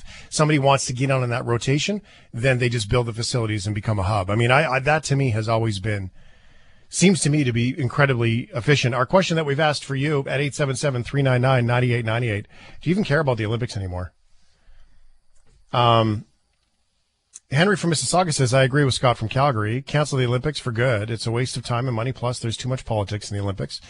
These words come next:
Don't be surprised if an athlete gets arrested in China next year for saying something about the Chinese government." Yep, I wouldn't surprise me, but that's not an Olympic problem, right? That's a China problem. So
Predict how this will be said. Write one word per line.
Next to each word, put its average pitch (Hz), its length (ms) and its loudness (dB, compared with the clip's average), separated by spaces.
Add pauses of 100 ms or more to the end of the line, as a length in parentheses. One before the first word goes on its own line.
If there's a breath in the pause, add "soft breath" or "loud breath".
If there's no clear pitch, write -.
(300 loud breath)
Don't 120 100 -4
be 120 60 0
surprised 127 480 2
if 117 100 -2
an 110 80 -2
athlete 123 320 -2
gets 123 180 -4
arrested 120 440 -2
in 127 80 -2
China 151 320 -4
next 104 320 -8
year 113 180 -2
for 113 140 -8
saying 113 300 -4
something 120 540 -4
about 110 240 -4
the 120 100 -6
Chinese 110 280 -2
government." 131 360 -2 (960 soft breath)
Yep, 101 400 -2 (280)
I 110 280 0
wouldn't 113 320 -2
surprise 165 420 2
me, 120 140 2
but 120 120 0
that's 160 220 4
not 196 120 6
an 165 60 4
Olympic 135 360 4
problem, 160 400 2 (680)
right? 117 240 4 (300)
That's 117 180 4
a 107 60 -6
China 104 260 2
problem. 98 360 -8 (580)
So 117 360 4